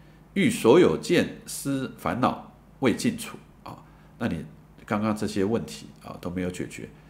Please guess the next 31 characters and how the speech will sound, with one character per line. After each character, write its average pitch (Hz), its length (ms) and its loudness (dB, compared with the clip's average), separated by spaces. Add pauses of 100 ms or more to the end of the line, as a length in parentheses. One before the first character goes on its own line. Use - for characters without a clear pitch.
(120)
啊， - 180 -12
这 - 140 -10
个 87 80 -6
见 90 260 -6
惑 95 80 -2
思 90 220 -6
惑 87 160 -2
都 82 100 -6
在 - 180 -6 (340)
啊， - 240 -16
当 85 160 -8
然 78 120 -8
就 78 120 -10
憔 - 240 -12
悴 104 200 -2
啦。 76 160 -4 (440)
内 123 180 4
部 117 160 0
无 92 180 0
常 80 440 -2
故 92 180 -2
行 - 220 -10 (100)
憔 71 500 -6
啊， - 80 -14 (340)
外 127 120 4
遭 117 220 4
八 131 220 4
苦 - 200 -6 (420)
故 101 160 -4
悴 - 220 -4 (140)
啊。 - 180 -16